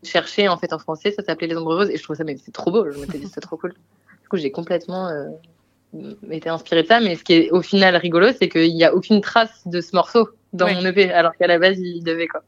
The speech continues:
Speaker 2: C'est ouf.
Speaker 1: Donc, je, je me le garde pour, euh, pour plus tard.
Speaker 2: Il a perdu la session.
Speaker 1: <laughs> C'est ça. À tous les artistes qui nous écoutent,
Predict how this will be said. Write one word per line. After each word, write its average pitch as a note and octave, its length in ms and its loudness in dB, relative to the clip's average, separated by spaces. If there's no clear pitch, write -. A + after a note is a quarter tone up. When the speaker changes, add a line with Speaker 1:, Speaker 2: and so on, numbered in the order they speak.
Speaker 2:
C'est F3 80 -8
ouf. G#3+ 240 -10
Speaker 1:
Donc, G3+ 200 6
je, F#3+ 100 0
je G3+ 40 6
me F#3+ 80 6
le F#3 60 6
garde F#3+ 240 2
pour, F3+ 160 2
euh, E3+ 180 0
pour - 120 -20
plus - 160 -20
tard. F#3 200 0
Speaker 2:
Il E3+ 140 -14
a F3 60 -12
perdu E3+ 340 -14
la D3+ 140 -14
session. - 360 -20
Speaker 1:
<laughs> - 480 -2
C'est - 340 -2
ça. - 280 0
À F#3 120 4
tous - 100 -4
les C#4 220 4
artistes C4+ 420 0
qui A3+ 80 0
nous A3 160 2
écoutent, G#3+ 360 0